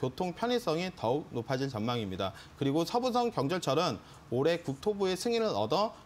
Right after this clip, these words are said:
이천이십팔 년까지 은평 세전역부터 서울대 입구까지 연-, 연결되는 노선이 완공될 예정입니다. 이뿐만 아니라 수색 증산 뉴타운에는 수색 변전소와 전력,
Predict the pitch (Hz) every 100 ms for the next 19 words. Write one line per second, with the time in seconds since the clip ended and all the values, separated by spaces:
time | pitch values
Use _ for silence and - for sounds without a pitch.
0 | - 123 135 185 170 117 139 - - 240
1 | 240 185 127 147 120 - - - 135 139
2 | 175 214 226 233 185 - - 190 220 -
3 | - - 220 226 214 190 202 123 196 160
4 | 151 131 104 131 147 - 117 135 160 147
5 | 139 120 110 123 151 196 - - - 110
6 | 127 135 151 165 147 101 113 104 90 87
7 | 92 - - - - - - - - -
8 | - - - - - - - 156 156 262
9 | 254 165 156 196 120 - - - - 233
10 | 262 254 160 202 185 120 135 208 214 165
11 | 120 151 127 - 208 247 247 120 127 185
12 | 220 170 139 123 - 117 160